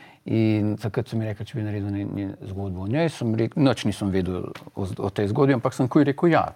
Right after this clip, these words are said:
ne, <laughs> še sam ne vem, zakaj. Eh, no, pol sem pa zvedel vso zgodbo in, em, ja, zelo hudo obliko cerebralne paralize,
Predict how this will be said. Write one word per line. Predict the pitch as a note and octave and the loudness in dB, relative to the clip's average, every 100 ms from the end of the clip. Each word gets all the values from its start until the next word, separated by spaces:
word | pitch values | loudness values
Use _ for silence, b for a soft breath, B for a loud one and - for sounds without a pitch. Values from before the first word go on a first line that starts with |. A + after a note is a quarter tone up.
| _ | _
ne, | - A#2+ A#2+ - | -2 0 0 -2
<laughs> | - - | -4 -4
še | A2+ | -4
sam | - G2 | 0 0
ne | G2 | 0
vem, | G2+ F2 | 0 -2
zakaj. | F2+ C#3+ F3 B B B B B - | 2 2 2 B B B B B -6
Eh, | - G#2+ G#2+ G#2+ | 2 4 4 2
no, | C#3+ | 0
pol | B2+ A#2+ | 0 0
sem | A#2+ A#2 | 0 0
pa | A2 G2+ | 0 0
zvedel | - A2 G#2+ G#2 G2 | -2 -4 -2 0 -2
vso | - G2 | -6 -6
zgodbo | G2+ G2 A#2 C3+ D3+ - | -6 -4 -4 0 -2 -2
in, | A2+ A2 G#2+ G#2 - | -4 -4 -4 -6 -10
em, | - A1 - - | -10 -10 -10 -6
ja, | A#2+ A2 - - G2+ | -4 -4 -6 -10 -12
zelo | - C#3 | 0 2
hudo | A#2+ C3+ A2+ | 2 2 2
obliko | G2+ G2+ G2 | 0 -2 -6
cerebralne | - G2 F#2+ G#2 G2+ | -8 -6 -6 -6 -6
paralize, | G2 G2 G2 A2 B2 | -8 -8 -6 -4 -2